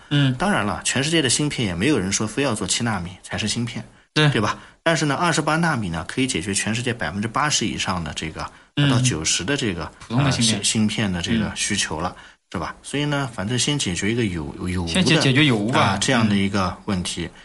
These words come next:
Speaker 2: 所以在这个过程当中呢，应该来说呢，其实最，最讨厌的一件事情就是，现在最能够，呃，保证的就是完全去美国化，我们可以生产低端的芯片。
Speaker 1: 嗯，中低端。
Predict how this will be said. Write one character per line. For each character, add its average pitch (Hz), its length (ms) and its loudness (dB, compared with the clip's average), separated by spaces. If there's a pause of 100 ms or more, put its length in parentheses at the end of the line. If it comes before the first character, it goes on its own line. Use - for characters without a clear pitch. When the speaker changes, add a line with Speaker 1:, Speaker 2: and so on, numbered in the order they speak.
(280)
Speaker 2:
所 170 80 6
以 185 80 8
在 190 140 6
这 190 80 6
个 185 80 6
过 175 160 4
程 147 120 4
当 151 200 4
中 160 180 4
呢， 113 200 4
应 113 100 0
该 120 100 4
来 98 160 2
说 110 220 0
呢， 87 320 -2
其 - 120 -4
实 104 120 -2
最， 104 240 2 (100)
最 110 180 0
讨 98 220 -4
厌 87 140 -6
的 87 80 -6
一 90 80 -4
件 90 180 -4
事 - 140 -2
情 87 180 -6
就 85 160 -10
是， - 220 -6 (380)
现 139 140 0
在 123 120 0
最 120 360 2
能 98 320 0
够， 131 300 0 (320)
呃， 90 160 -4
保 95 260 -2
证 151 240 2
的 95 120 0
就 87 180 -4
是 - 180 -4 (500)
完 135 200 4
全 139 260 0
去 143 220 2
美 95 240 0
国 95 220 -4
化， 123 280 -4 (220)
我 95 100 0
们 95 160 -2
可 107 200 -4
以 92 120 0
生 117 240 0
产 - 240 -4 (380)
低 143 220 2
端 139 320 0
的 113 120 -4 (420)
芯 196 140 -2
片。 196 240 -4 (260)
Speaker 1:
嗯， 151 280 2 (320)
中 160 140 2
低 160 80 4
端。 156 120 0